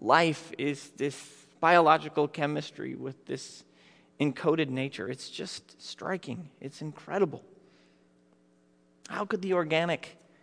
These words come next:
have emerged from the inorganic? That's a question that's just as haunting in its own way, maybe if not more so, than the question of why is there something rather than nothing.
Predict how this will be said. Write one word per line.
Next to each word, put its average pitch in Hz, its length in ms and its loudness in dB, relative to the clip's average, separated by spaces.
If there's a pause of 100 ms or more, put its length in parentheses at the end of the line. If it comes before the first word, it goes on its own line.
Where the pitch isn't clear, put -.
(460)
have 151 160 0
emerged 160 380 4
from 156 140 -2
the 139 140 0
inorganic? 120 500 2
That's 170 200 0
a 190 40 -2
question 175 380 6
that's 160 180 2
just 190 280 6
as 180 120 6
haunting 175 340 8
in 156 80 4
its 156 120 2
own 175 200 8
way, 156 200 8 (220)
maybe 202 280 6
if 208 120 8
not 175 200 6
more 165 240 8
so, 120 320 2 (960)
than 127 80 -6
the 131 80 0
question 135 320 0
of 127 60 0
why 127 220 6
is 123 120 -2
there 117 120 -2
something 113 520 -4
rather 113 320 -4
than 110 220 -8
nothing. - 320 -14